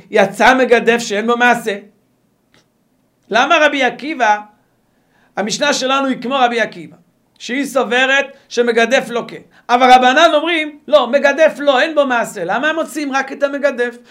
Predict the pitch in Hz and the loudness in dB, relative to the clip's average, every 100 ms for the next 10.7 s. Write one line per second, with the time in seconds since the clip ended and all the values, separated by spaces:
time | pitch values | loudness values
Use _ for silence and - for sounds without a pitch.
0 | - - 240 392 392 277 247 233 285 339 | -20 -10 -4 -4 -4 -4 -4 -2 -2 0
1 | 294 262 247 330 285 247 302 330 - 262 | -2 -2 -2 -2 -2 0 2 2 0 2
2 | 427 370 302 _ _ _ _ _ _ _ | 2 2 -8 _ _ _ _ _ _ _
3 | _ _ - 214 247 330 320 285 214 247 | _ _ -6 -4 0 0 0 -2 0 0
4 | 233 170 302 294 262 277 277 277 294 285 | 0 0 0 0 -10 -6 -6 0 4 4
5 | 277 - - 240 247 339 330 330 277 339 | 2 -4 -8 -6 0 0 0 -2 0 2
6 | 277 - 311 330 311 294 247 294 277 254 | 0 0 4 4 2 -4 -2 0 0 -2
7 | 254 - 240 214 196 - _ _ _ _ | -10 -8 -6 -6 -10 -20 _ _ _ _
8 | _ _ _ _ _ _ _ _ _ _ | _ _ _ _ _ _ _ _ _ _
9 | _ - 240 254 302 302 302 262 285 277 | _ -6 -2 0 4 6 6 6 2 0
10 | 233 254 208 240 226 190 180 | -2 -2 4 6 6 2 -4